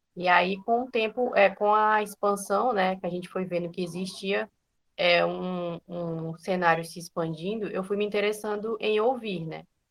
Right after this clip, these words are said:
Em ouvir, eu costumava ouvir, é, quando,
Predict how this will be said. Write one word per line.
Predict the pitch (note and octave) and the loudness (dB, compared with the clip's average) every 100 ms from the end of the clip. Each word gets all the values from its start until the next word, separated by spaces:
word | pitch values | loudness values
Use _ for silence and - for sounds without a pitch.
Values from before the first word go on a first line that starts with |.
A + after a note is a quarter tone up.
| _ _ | _ _
Em | E3+ F3 | -6 -4
ouvir, | F3 E3 F#3 | -4 -4 -2
eu | G#3 | -2
costumava | G#3 F#3+ F#3+ E3+ E3 | -4 -8 0 0 0
ouvir, | F3+ E3 E3+ E3 - | -4 -8 -10 -10 -8
é, | D#3+ D#3 D3+ | -4 -2 -2
quando, | - F3+ F#3 | -4 -6 -6